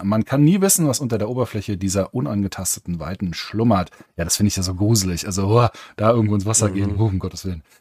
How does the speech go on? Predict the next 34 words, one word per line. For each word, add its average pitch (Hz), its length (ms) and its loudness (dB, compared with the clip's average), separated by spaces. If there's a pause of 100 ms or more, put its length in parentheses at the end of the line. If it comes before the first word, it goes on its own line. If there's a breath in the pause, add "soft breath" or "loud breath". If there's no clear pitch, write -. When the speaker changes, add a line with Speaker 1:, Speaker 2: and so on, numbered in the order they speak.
(140)
Speaker 1:
Die 104 80 -4
Alligatoren 123 640 4
mögen 131 280 4
die 113 80 4
bekannteste - 680 -2
Touristenattraktion 113 840 -2
sein, 117 260 2
aber 190 360 0 (320 loud breath)
in 110 100 4
den, 101 300 4
äh, 98 160 -4
Mangrovenwäldern 92 1120 2
schlauern 90 500 -2
weitaus 120 540 0
tödlichere 98 680 2
Räuber 90 500 2
und 92 180 0
verstörende 95 920 0
Entdeckungen. 71 840 -6 (300)
Da 98 100 -4
muss 113 140 4
ich 92 80 0
immer 101 180 4
an 90 120 0
Poli-, 104 260 2
äh, 104 160 -2
Police 113 280 2
Academy, 98 460 0
weiß 90 180 -2
ich, 82 160 -8
sechs 98 240 -2
oder 131 180 4
so 127 100 2
denken. 139 320 6